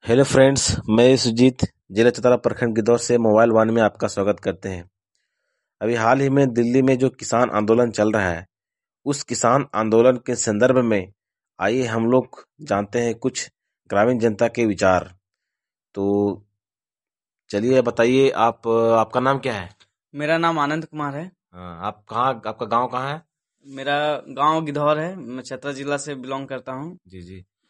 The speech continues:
Speaker 1: तो आप किसान आंदोलन के बारे में आप जान रहे हैं?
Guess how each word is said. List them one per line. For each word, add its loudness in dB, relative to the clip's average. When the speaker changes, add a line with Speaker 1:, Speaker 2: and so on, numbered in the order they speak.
Speaker 1:
तो -8
आप 0
किसान -2
आंदोलन 2
के -10
बारे 4
में 2
आप -2
जान 2
रहे -2
हैं? -4